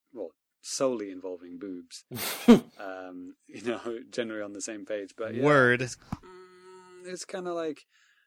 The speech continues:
Speaker 1: I don't know, kinda, like, average, I guess. I, it would just, I was just expecting so much more. I mean, it's so basic. I mean, you,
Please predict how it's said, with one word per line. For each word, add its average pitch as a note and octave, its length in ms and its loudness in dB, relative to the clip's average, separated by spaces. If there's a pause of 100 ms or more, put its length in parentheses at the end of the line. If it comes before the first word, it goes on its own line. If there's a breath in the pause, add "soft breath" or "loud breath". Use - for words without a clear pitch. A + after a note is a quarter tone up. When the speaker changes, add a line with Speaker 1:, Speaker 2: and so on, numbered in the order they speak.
(260)
Speaker 1:
I G#2+ 100 -2
don't A2+ 140 -4
know, E3 540 -8 (120)
kinda, A2+ 260 -10
like, F#2+ 280 -8
average, C3 520 -4
I E3+ 120 -2
guess. F#3+ 360 -6 (240)
I, A2+ 180 -2
it B2+ 160 -2
would C3 220 -2
just, C3+ 300 -4 (320)
I A#2 80 2
was A#2+ 80 4
just A#2+ 180 -6
expecting A#2+ 480 -2
so B2 160 -6
much A2 240 -6
more. G2 340 -8 (500 soft breath)
I A#2 40 -8
mean, A#2+ 120 -2
it's B2 120 -4
so C3+ 160 6
basic. G#2+ 520 -2
I - 20 -8
mean, G2 160 -8
you, G2 140 -6